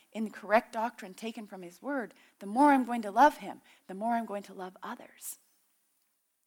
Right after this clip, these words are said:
This is why Lucifer's sin was so horrific, because he was a guardian of the law. He stood by the ark. He stood by the throne. He knew what God's love was like, like nobody else in heaven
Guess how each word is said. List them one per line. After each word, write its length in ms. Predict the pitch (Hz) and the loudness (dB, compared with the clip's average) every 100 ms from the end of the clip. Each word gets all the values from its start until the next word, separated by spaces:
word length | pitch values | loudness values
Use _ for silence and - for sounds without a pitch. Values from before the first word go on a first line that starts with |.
| - _ - | -20 _ 0
This 160 | 330 | 0
is 140 | 330 254 | 0 -2
why 160 | 208 | 2
Lucifer's 500 | 190 196 - 240 185 | 2 0 -8 -12 -12
sin 320 | - 220 202 147 | -10 -8 -10 -12
was 140 | 175 | -10
so 640 | - - 196 208 202 185 _ | -6 -4 0 0 0 -6 _
horrific, 880 | - 113 120 349 - 165 _ - _ _ _ _ _ _ _ - | -18 -6 0 0 -2 -16 _ -20 _ _ _ _ _ _ _ -18
because 400 | 202 240 - - | -10 -8 -8 -4
he 120 | 262 | -4
was 160 | 214 160 | -4 -10
a 40 | |
guardian 440 | 165 170 196 175 | -6 -4 -4 -8
of 160 | 151 - | -12 -16
the 80 | 135 | -20
law. 380 | 147 156 147 - _ _ _ _ _ _ _ | -20 -20 -20 -20 _ _ _ _ _ _ _
He 140 | - 196 | -18 -10
stood 640 | - - - 254 196 - | -4 -4 0 0 -2 -6
by 500 | 196 208 196 - - _ _ _ - | -12 -10 -10 -10 -14 _ _ _ -20
the 120 | - | -14
ark. 440 | 190 175 - _ _ _ _ _ _ | -12 -12 -16 _ _ _ _ _ _
He 140 | 202 | -14
stood 380 | - - 285 233 | -10 -4 -4 -2
by 180 | 247 214 | -2 -4
the 100 | 190 | -6
throne. 600 | - 214 254 240 143 131 _ _ _ _ - | -10 0 0 0 -4 -14 _ _ _ _ 2
He 200 | 277 277 | 8 8
knew 340 | 247 262 302 | 8 6 4
what 220 | 269 - | 2 -4
God's 320 | 196 196 196 | -8 -8 -8
love 160 | 190 180 | -8 -8
was 160 | 180 160 | -10 -6
like, 260 | 151 - | -6 -4
like 180 | 175 170 | -8 -8
nobody 560 | 196 254 269 269 254 233 | -4 0 2 2 2 -2
else 280 | 220 - | -6 -8
in 80 | 190 | -12
heaven 480 | 180 208 175 127 _ | -12 -14 -14 -18 _